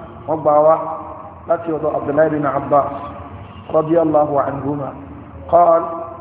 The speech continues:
ó sọ báyìí pé, "Ya ma'shara al-muslimin," ó ní, "Mo pè ẹ̀yin Mùsùlùmí, kayfa tas'aluna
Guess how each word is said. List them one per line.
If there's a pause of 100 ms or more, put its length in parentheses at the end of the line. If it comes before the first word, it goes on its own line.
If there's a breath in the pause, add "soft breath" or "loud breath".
(640)
ó
sọ
báyìí
pé, (540)
"Ya
ma'shara
al-muslimin," (840)
ó
ní,
"Mo (100)
pè
ẹ̀yin
Mùsùlùmí, (560 loud breath)
kayfa
tas'aluna